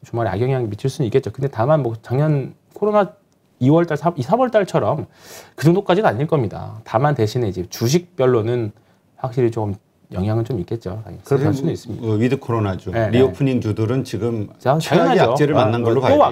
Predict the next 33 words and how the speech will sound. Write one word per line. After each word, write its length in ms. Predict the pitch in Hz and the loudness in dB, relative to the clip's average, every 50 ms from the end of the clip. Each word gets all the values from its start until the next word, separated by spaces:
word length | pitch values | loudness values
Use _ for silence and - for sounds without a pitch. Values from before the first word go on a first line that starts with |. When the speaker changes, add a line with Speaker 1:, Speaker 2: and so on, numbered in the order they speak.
| 120 - | 0 -6
Speaker 2:
되겠죠. 260 | 151 143 147 131 - - | -10 -12 -10 -12 -10 0
Speaker 1:
그러니까 100 | - 196 | 2 4
이거 240 | 156 170 202 277 262 | 4 6 4 4 4
리오프닝 460 | 175 175 240 269 - - 277 285 269 | 4 2 0 0 0 2 2 2 2
주를 220 | 247 254 240 240 - | 4 4 2 2 2
접근을 1500 | - - - - - 226 233 226 220 214 208 208 202 202 196 196 190 190 185 180 170 156 143 - - - 165 170 170 | 0 -4 -6 -4 0 2 4 6 6 6 6 6 4 4 4 4 2 2 2 2 2 0 -2 -4 -2 2 2 2 4
해도 260 | 214 285 277 233 202 | 2 2 4 4 2
항상 300 | 175 214 233 220 226 202 | 2 2 2 2 2 4
말씀드렸던 500 | 139 113 - - 156 151 143 - 123 123 | 2 0 -2 0 0 0 0 0 -2 0
게 260 | 123 135 127 117 113 - - - - - - - - - - - | 0 0 0 0 -2 -6 -12 -20 -20 -20 -20 -20 -20 -20 -20 -6
변수가 880 | - - 147 170 208 220 - - 254 247 233 226 226 220 185 - - 113 | 0 2 2 2 2 0 -2 -2 0 2 4 4 4 4 4 2 0 -2
아직은 500 | 147 180 226 240 240 214 180 139 113 - - | 0 0 2 2 4 4 4 2 0 -2 -6
상존해 340 | - 214 226 240 247 233 196 | -8 -6 -4 -2 2 2 2
있다라는 360 | 156 - 160 160 143 143 165 | 2 2 2 2 2 2 2
말씀드렸던 520 | 147 104 - - 160 127 117 113 - 151 143 | 0 -2 -2 -2 0 0 0 0 0 0 0
거고, 540 | 123 107 107 - 135 135 131 107 95 - - - - - - - - - - - _ | 0 0 0 2 2 2 2 2 -2 -6 -12 -20 -20 -20 -20 -18 -18 -18 -18 -20 _
그나마 360 | - 156 190 226 247 247 226 | 2 4 4 4 4 4 2
시월 340 | - - 277 285 277 277 269 | 0 2 2 2 2 4 4
달에 220 | - 214 190 185 165 | 4 4 4 2 2
이제 100 | 143 135 | 0 -2
십일월 420 | - - 233 254 247 233 220 226 | -4 -4 -2 2 2 2 2 4
달 280 | 208 185 160 127 - - _ _ | 4 2 2 2 -2 -6 _ _
위드 180 | 139 143 151 190 | 0 2 2 2
코로나 380 | - - 196 190 180 175 170 160 | 2 2 2 4 6 4 4 2
갈 340 | - - 131 135 147 156 156 | 2 2 2 4 4 2 2
걸로 260 | - 165 156 151 151 | 2 4 4 4 2
기대를 500 | 151 - 123 143 143 143 139 135 131 131 147 | 0 -2 0 0 2 4 4 4 4 2 0
하면서 680 | 180 202 185 165 147 160 151 147 139 123 110 76 60 - - | 0 2 2 2 2 2 4 4 4 2 0 -2 -6 -8 -6
관련 260 | - 120 139 151 147 | -2 0 2 2 0
주식들이 300 | - - - - 127 123 | -2 -6 -8 -4 -2 0
오르긴 300 | 98 95 113 127 127 120 | 0 2 2 2 2 2
했었죠. 540 | 147 170 - - - - 117 95 92 92 - | 0 -2 -2 -4 -4 -4 -4 -4 -4 -6 -8
그러다가 480 | - 135 127 123 110 110 107 101 92 | -8 -4 -4 -2 -2 -2 -2 -4 -6